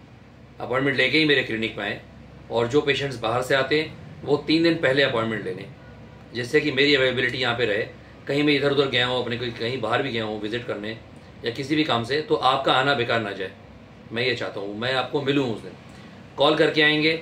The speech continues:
अपनी मुझे video call पे बात भी कर सकते हैं पेशेंट। मेरा नंबर है नाइन फ़ोर वन ज़ीरो टू वन फ़ोर फ़ाइव टू ज़ीरो, चौरानवे एक सौ दो चौदह पाँच सौ बीस, लगातार display होगा number। और ये मेरा WhatsApp number भी है, पेशेंट मुझसे इस पे वीडियो कॉल भी कर सकता है, लेकिन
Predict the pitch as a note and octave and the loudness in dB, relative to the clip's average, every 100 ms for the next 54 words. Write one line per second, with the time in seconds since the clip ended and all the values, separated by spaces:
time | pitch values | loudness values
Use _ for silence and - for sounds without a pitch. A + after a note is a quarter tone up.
0 | - - - - C3 C3+ C3+ B2+ A2 A#2 | -8 -18 -12 -8 -6 -4 -2 0 0 0
1 | A#2+ A#2+ A#2 A2 A2+ C3 B2+ B2+ A2+ B2 | 0 0 0 -2 -2 -2 -4 -4 -2 -2
2 | C3 C#3+ D3+ - - - - G#2+ G#2+ A2+ | -2 -6 -8 -16 -20 -20 -12 -4 -2 -2
3 | A2+ B2+ B2 A#2+ A#2+ B2 A#2 A#2+ A#2+ A#2 | 0 -2 0 -2 0 -2 -2 0 -2 -2
4 | C#3+ B2 G#2 A2 G#2 G#2 A2 A2 G#2 B2 | -4 -4 -4 -6 -4 -6 -6 -6 -4 -4
5 | - - - - - - - B2 C#3 D#3+ | -4 -10 -20 -20 -20 -8 -2 2 2 4
6 | D#3+ C#3+ - B2 C#3+ D#3 C3 A#2+ A#2+ A2+ | 4 4 2 2 4 4 2 0 0 -2
7 | A2 G#2+ C#3 D3+ - - - - A#2+ A#2+ | -2 -4 -4 -6 -12 -20 -18 -6 -2 2
8 | C#3 C3+ B2+ - C3+ B2+ B2 A#2+ C3 - | 2 2 0 0 2 2 2 2 0 -2
9 | - - - C3+ D3 D#3+ E3+ D#3+ C#3 C3 | -14 -20 -6 2 4 6 6 6 4 2
10 | D3+ D3+ D3+ D3+ E3 F#3 - - - - | 2 4 2 4 2 0 -6 -18 -20 -20
11 | - - - - - - - - C#3+ C#3 | -20 -20 -20 -20 -20 -20 -18 -2 0 2
12 | D#3+ D#3 D#3 D#3+ D#3 D3+ - B2+ C#3+ A#2+ | 2 2 4 6 4 0 -8 -6 -4 -2
13 | B2+ C#3 D3 D3+ D#3 C#3 C#3 D3 D#3 D#3+ | 2 2 4 4 2 0 0 2 2 -2
14 | - - - - D3 D3+ | -12 -20 -20 -2 2 2